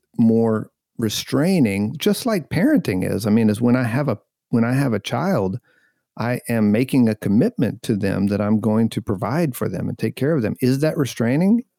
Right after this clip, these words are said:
Sure is. It limits things I can do and how I can use my resources. So there, there is,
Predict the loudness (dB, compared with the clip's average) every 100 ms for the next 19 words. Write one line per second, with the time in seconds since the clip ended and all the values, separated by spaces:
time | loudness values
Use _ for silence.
0 | _ -12 -4 0 2 2 2 -2 -6 -20
1 | _ _ _ _ _ _ 0 2 2 0
2 | 0 2 2 0 0 2 0 0 -2 -6
3 | _ _ _ _ _ _ -6 -4 -2 2
4 | 4 4 0 -2 -2 -2 -4 -6 -8 -10
5 | -14 _ _ _ _ 0 0 2 0 0
6 | -2 _ _ -8 -2 0 0 2 2 0